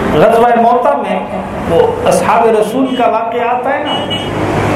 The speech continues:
کہ ایک زخمی کو پانی کی طلب ہوئی، اس نے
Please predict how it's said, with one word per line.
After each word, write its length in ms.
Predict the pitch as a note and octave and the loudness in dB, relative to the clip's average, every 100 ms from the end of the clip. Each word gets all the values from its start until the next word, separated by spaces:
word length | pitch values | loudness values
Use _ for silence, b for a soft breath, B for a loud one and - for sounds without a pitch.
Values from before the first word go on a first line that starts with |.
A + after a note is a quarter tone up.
| - - - - - - | -2 -2 -2 -2 -2 0
کہ 380 | F#3 F#3 F3+ - - - - - - G1+ G1+ G1+ G1+ F#2+ F#2+ F#2 - - - - - | 2 2 2 0 -2 -2 -2 -2 -2 -2 -2 0 0 0 0 0 0 0 -2 0 2
ایک 280 | B3 - | 2 2
زخمی 440 | F#3 - A3+ B3 B3+ | 2 0 0 -2 -2
کو 240 | B3+ A#3 G#3+ | 0 0 0
پانی 280 | A3+ B3+ | 0 -2
کی 220 | A#3 A#3 F#3+ | -2 -2 0
طلب 260 | G#3+ B3 A#3 | 0 2 0
ہوئی، 420 | A3 A3+ A#3 G#3+ | 0 -2 -2 0
اس 180 | A3+ - | 0 0
نے 120 | G#3+ | -2